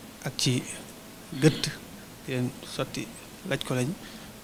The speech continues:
mboolem ñi teew ci, euh, bërëb bi. Juróomeel bi mooy barkeelu ci jeexiti gàmmu gi, muy xasida yooyu ñu doon jàng, Barzanji boobu ñu doon jàng, dañ koy tifli ci ndox, ñu di ci naan, di ci barkeelu.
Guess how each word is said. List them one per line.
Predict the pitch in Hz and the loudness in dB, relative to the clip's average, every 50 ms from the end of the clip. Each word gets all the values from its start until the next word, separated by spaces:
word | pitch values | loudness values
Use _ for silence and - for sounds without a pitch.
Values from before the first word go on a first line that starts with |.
| - | -2
mboolem | 139 123 135 147 151 147 143 139 | 4 10 12 12 12 12 12 12
ñi | 135 135 | 12 12
teew | 127 - 139 123 120 | 10 8 6 4 4
ci, | - - 120 | 4 2 0
euh, | - - - - - - - - - - - - - 156 | 0 -2 -4 -6 -8 -8 -8 -8 -6 -4 -4 -4 -4 -2
bërëb | 139 123 123 - 131 - | -2 0 -2 -2 -4 -6
bi. | 143 - - 139 135 135 131 113 123 120 113 - - - - - - - - - - - - - 165 | -8 -10 -10 -8 -8 -8 -8 -8 -8 -10 -12 -12 -14 -14 -14 -14 -12 -8 -8 -8 -8 -8 -4 0 8
Juróomeel | 139 143 143 135 135 135 131 127 | 12 12 12 12 12 12 12 12
bi | 127 147 165 160 - - - | 10 8 6 4 2 0 0
mooy | 143 127 127 127 123 | 4 6 6 6 8
barkeelu | 139 139 156 170 - - 147 131 127 175 185 - - - - - - - - | 10 12 10 10 10 8 6 6 6 4 2 -2 -6 -12 -14 -14 -12 -8 0
ci | - 151 160 170 - - - - - - - - - - - 165 156 160 139 | 4 6 6 6 6 2 -8 -8 -8 -8 -8 -8 -8 -6 -6 -4 -4 0 4
jeexiti | 151 147 131 - - - 143 | 6 6 6 4 2 -2 0
gàmmu | 139 123 120 120 120 120 | 0 0 0 0 -2 -2
gi, | 151 170 - - - - - - - - - | -4 -6 -8 -10 -12 -12 -14 -14 -10 -6 -4
muy | 139 131 127 123 123 123 127 - - - - - - - - - - - - - - | -2 0 0 2 2 0 0 -2 -4 -6 -8 -8 -8 -8 -10 -10 -12 -12 -12 -6 0
xasida | - 151 139 - 131 135 | 4 6 6 8 10 12
yooyu | 131 131 139 135 | 12 12 12 12
ñu | 135 | 12
doon | 131 131 131 | 10 8 8
jàng, | 127 131 135 135 131 | 10 10 10 10 8
Barzanji | 127 127 131 123 127 127 127 123 | 6 4 4 4 4 4 4 4
boobu | 123 143 151 151 151 | 4 4 6 6 6
ñu | 143 | 6
doon | 143 139 139 | 6 6 8
jàng, | 151 147 147 139 | 8 8 10 10
dañ | 131 127 | 10 8
koy | 123 131 135 | 8 6 4
tifli | - 156 - - 139 | 2 2 2 2 2
ci | - - | 4 2
ndox, | 143 117 - - - - - 139 151 147 120 - - - - - | 2 2 0 -4 -8 -8 -8 -6 -6 -6 -6 -6 -8 -8 -4 -2
ñu | 147 139 | -2 0
di | 139 | 0
ci | - 135 131 | 2 4 6
naan, | 135 123 123 127 | 6 6 6 6
di | 131 | 4
ci | 123 135 | 4 2
barkeelu. | 127 123 120 - - - 123 - | 2 0 0 -2 -4 -6 -6 -8